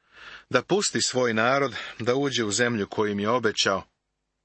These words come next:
Pozvao je nebo i zemlju da posvedoče da on ne samo da im daje zemlju, nego im postavlja i uslove pod kojim im je daje. Upotrebljena je forma pesme:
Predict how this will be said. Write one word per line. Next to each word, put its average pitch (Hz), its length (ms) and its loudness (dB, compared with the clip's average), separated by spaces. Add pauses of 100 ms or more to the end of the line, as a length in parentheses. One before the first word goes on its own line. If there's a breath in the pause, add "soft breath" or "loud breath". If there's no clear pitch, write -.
(240)
Pozvao 135 440 2
je 110 80 -2
nebo 123 260 0
i 101 60 -2
zemlju 127 380 -2
da 107 120 -2
posvedoče 120 680 0 (640 loud breath)
da 113 180 2
on 151 440 2
ne 131 240 0
samo 151 280 0
da 135 100 0
im 120 180 -2
daje 123 320 2
zemlju, 98 400 -2 (640)
nego 101 300 -2
im 98 120 -4
postavlja 123 640 0
i 95 200 -8
uslove 143 640 0 (580)
pod 170 200 0
kojim 104 380 -2
im 98 120 -4
je 98 120 -2
daje. 104 400 2 (1400 loud breath)
Upotrebljena 143 760 2
je 117 80 0
forma 139 420 0
pesme: 135 480 0